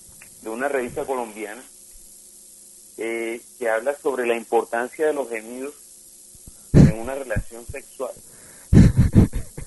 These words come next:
Speaker 1: ¿Cómo, tú te sientes cómodo si, si tu, si tu mujer gime?
Speaker 2: Sí, me encanta.
Speaker 1: ¿O hace gemidos? O los imita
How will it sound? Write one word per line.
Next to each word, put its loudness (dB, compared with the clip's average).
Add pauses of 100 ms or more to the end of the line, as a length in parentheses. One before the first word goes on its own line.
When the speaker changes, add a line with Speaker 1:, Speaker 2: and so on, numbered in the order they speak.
(1400)
Speaker 1:
¿Cómo, -2 (100)
tú -10
te -4
sientes -6
cómodo 0
si, -12 (300)
si -14
tu, -10
si -14
tu -12
mujer -6
gime? -12 (380)
Speaker 2:
Sí, 8
me 4
encanta. 2 (540)
Speaker 1:
¿O 0
hace 2
gemidos? -2 (380)
O 0
los -4
imita -14